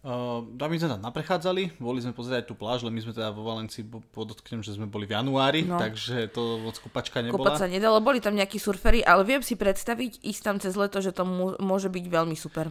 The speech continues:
Speaker 1: Ja len poviem jednu vec, e, keby náhodou niekto z vás chcel ísť, že na toto juh Španielska, tak v januári bolo také počasie, že krátke tričko, lomeno tenký sveter.
Speaker 2: No teraz som to vravela, David.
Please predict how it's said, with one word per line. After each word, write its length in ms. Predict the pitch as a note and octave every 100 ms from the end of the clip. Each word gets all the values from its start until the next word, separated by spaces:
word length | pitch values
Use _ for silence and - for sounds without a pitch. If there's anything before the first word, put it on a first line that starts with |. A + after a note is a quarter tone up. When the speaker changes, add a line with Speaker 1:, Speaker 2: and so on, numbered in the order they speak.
| C#3+
Speaker 1:
Ja 80 | D#3+
len 80 |
poviem 240 | E3 E3+ D#3+
jednu 160 | D#3+
vec, 240 | C#3 C#3+ C#3+
e, 80 | C#3+ C3+ C3+ B2+
keby 160 | C3+
náhodou 320 | C3 C3+ C#3 C3+
niekto 160 | C3+
z 100 | B2
vás 220 | B2 B2+
chcel 240 | - - B2
ísť, 160 | C3
že 80 | A#2+
na 80 | A#2
toto 240 | A#2+ C3 A2 G#2 F2+ G2+
juh 400 | A2+ B2+ C3+ -
Španielska, 960 | - - B2 C3 B2+ - C#3 C#3 C3+
tak 160 | C3 B2
v 140 | B2+
januári 480 | C3+ D3 D3 C#3 C#3
bolo 240 | B2+ B2+ A#2+
také 320 | C3+ C#3 C3+
počasie, 800 | B2 C3+ B2 - B2+ A#2+ A#2+ A#2+
že 560 | G#2+ A#2 A2 A2+ G#2+ - - - _ _ _ _ _ -
krátke 360 | C#3+ D#3 -
tričko, 320 | - F3 - G3
lomeno 340 | D3 C3+ C3 A#2+
tenký 320 | - A2+ -
sveter. 400 | - G2+ G2+ G2+ _ _ _ _ _ _ _ _ -
Speaker 2:
No 80 |
teraz 240 | E3 E3 E3
som 80 | F3+
to 80 |
vravela, 320 | F3+ F#3 F3+ F3
David. 240 | D#3+